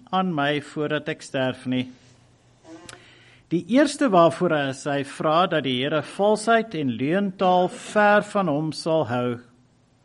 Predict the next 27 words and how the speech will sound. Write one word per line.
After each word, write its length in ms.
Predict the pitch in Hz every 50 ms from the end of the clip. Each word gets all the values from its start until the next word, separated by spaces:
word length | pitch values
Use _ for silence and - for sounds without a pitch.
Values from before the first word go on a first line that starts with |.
| _ _ _ - _ _ _ _ _ _ _ _ _ _ _ -
Maar 160 | 147 151 160
hierdie 300 | 156 151 147 151 139 147
eerste 360 | 202 226 233 233 - - 269
bede 580 | 190 151 143 131 127 127 135 135 160 175 156 139
laat 460 | 131 131 123 135 139 139 143 143 - -
ons 300 | - 147 143 131 127 - - -
eers 240 | 185 190 190 190 - - - -
vir 180 | - 185 156 139 135
wat 140 | 151 151 160
dit 140 | 151 156 - 233 262
is. 140 | - - - - - - - - _ _ _ _ _ _ _ _ _ _ _ _ _ _ _ _ _ _ _ _ _ _ _ _ -
Dit 160 | 156 151 - 175
is 160 | 165 - -
die 160 | - 147 131 - - -
tweede 320 | - 254 262 269 262 - - -
ding 380 | 151 143 131 123 127 120 - - _ _ _ _ -
wat 220 | - 143 143 - -
Ager 400 | 156 156 156 143 - - 151 131
vra, 380 | - - - 156 160 147 139 135 127 113 - - _ _ - -
wat 160 | - - -
vir 160 | - 139 139
ons 320 | - - 143 135 127 127 - -
tans 400 | - 160 160 151 139 - - - - -
belangrik 560 | 151 135 127 131 135 135 131 131 127 123 - 131 120
is. 320 | 113 - - - - - _ _ _ _ _ _ _ _ _ -
Hy 160 | - 156 156 147
vra: 440 | - - 175 165 165 160 160 151 -